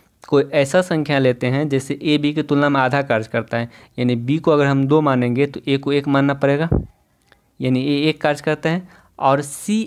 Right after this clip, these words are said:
ए बी द्वारा लिए गए कार्य की तुलना में आधा करता है। ये दोनों मिलकर कितना कार्य करता है, तीन कार्य करता है, तीन कार्य।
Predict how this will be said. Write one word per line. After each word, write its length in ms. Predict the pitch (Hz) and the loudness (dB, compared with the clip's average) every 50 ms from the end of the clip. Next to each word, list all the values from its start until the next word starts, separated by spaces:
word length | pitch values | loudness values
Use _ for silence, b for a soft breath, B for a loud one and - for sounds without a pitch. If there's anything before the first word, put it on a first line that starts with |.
| - 202 | -2 0
ए 140 | 175 170 | 2 2
बी 120 | 175 190 202 | 2 0 0
द्वारा 280 | 180 180 165 160 165 160 | 2 2 4 4 4 2
लिए 300 | 151 147 147 156 160 165 151 | 2 0 0 0 -2 -2 -2
गए 120 | 143 143 | -2 -4
कार्य 320 | 139 139 - 131 135 139 135 | -4 -2 -2 0 0 0 -2
की 100 | 139 135 | -4 -6
तुलना 240 | 139 143 139 135 139 | -4 -2 -2 -2 -2
में 120 | 156 185 - | -2 -4 -2
आधा 300 | - 135 131 127 139 127 | -2 -2 0 0 -2 -2
करता 320 | - 123 117 113 - 117 | 0 -2 -2 -2 -2 -4
है। 80 | 117 117 B B B B _ | -4 -4 B B B B _
ये 160 | 139 147 165 165 | 0 2 4 4
दोनों 200 | 175 180 180 175 | 4 4 4 2
मिलकर 320 | 175 180 175 180 - 175 | 2 0 0 0 -2 -2
कितना 320 | 170 - 170 - 175 180 170 | -2 -2 -4 -2 -2 -4 -2
कार्य 240 | 175 175 170 165 170 | 0 -2 -2 -2 0
करता 220 | - 170 165 - | -2 -2 0 0
है, 60 | 170 175 | -2 -2
तीन 200 | - 170 170 170 | 0 -2 -2 0
कार्य 200 | - 175 170 170 | 0 -2 -2 0
करता 280 | - 180 170 170 - 185 | 0 -2 -2 0 -2 -2
है, 300 | 185 202 - - - - _ _ _ _ _ _ _ _ _ _ _ _ _ _ _ _ _ _ _ _ _ _ _ _ _ _ - | -2 -2 -4 -8 -12 -12 _ _ _ _ _ _ _ _ _ _ _ _ _ _ _ _ _ _ _ _ _ _ _ _ _ _ 2
तीन 140 | 151 160 165 | 2 2 2
कार्य। 240 | - 170 175 185 | 2 0 -2 -2